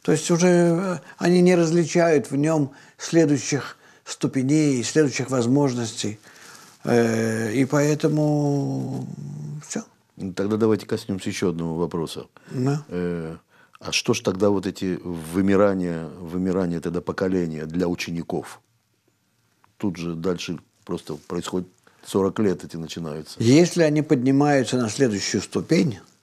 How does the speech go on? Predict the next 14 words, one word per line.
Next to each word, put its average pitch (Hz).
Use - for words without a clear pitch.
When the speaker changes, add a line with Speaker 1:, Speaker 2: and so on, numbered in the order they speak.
Speaker 1:
то 117
тогда 113
долж-, 113
они 117
действительно 151
должны, 117
э, 55
пройти 120
состояние, 117
когда 110
все 117
эти 117
прежние, 95
э, 92